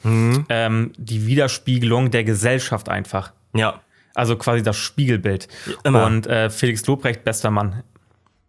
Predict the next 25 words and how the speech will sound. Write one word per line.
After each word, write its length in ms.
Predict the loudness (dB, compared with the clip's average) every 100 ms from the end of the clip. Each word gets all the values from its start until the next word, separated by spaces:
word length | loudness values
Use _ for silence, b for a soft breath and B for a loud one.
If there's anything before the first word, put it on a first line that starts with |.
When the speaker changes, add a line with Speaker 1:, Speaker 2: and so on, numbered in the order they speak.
| -8 -2
Speaker 1:
Er 100 | 2
macht's 140 | 4
Speaker 2:
Also 120 | 4
Speaker 1:
ja, 200 | 4 2 -4 -12 -4
er, 300 | -2 -2 -2
er 120 | 0
benutzt 400 | 2 0 0 -2
dieselbe, 600 | 0 2 2 2 2 2
er, 200 | 0 0
er 60 | 0
benutzt 280 | 0 -2 -2
dieselbe 240 | -2 -2
Form 180 | -2 -2
der 80 | -2
Comedy, 540 | -2 -2 -2 -2 -4 -2
nur 180 | 0 2
in 80 | 2
abgeschwächter 680 | -2 -2 -4 -2 -2 0 0
und 100 | 0
nicht 140 | -2
so 220 | 0 0
ganz 400 | 0 0 -2 -4 -2
über-, 240 | 0 2 0
überkrasser 800 | 0 0 0 -2 -4 -2 -2 -2
Form 260 | -2 -2